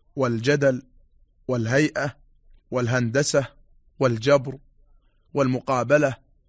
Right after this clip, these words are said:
والنجامة وغير ذلك. أما الطب فمداره على حفظ نظام الصحة واستحكام القوة،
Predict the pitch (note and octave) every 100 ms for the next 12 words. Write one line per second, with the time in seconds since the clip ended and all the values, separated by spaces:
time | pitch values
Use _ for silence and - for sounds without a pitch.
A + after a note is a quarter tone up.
0 | _ _ - C#3+ B2+ B2 C3+ C#3+ C3+ C3
1 | G#2+ _ _ _ _ _ - C#3+ G3+ E3
2 | C3+ B2+ G2 F#2 - _ _ _ _ _
3 | _ _ _ _ _ _ _ _ _ -
4 | D#3 C#3+ C3+ - G3 F#3 F3 _ _ _
5 | - _ - D#3+ C#3+ C#3 F#3 G3+ G3 F#3
6 | F3 E3+ E3+ D#3+ F3 G3+ D#3 E3 D#3 C#3
7 | C#3+ C#3 B2+ - F3 D3+ - F3+ - _
8 | _ _ _ _ _ D3 C3 - C3 -
9 | D3 C3+ B2 A#2 D#3+ D#3+ A#2+ -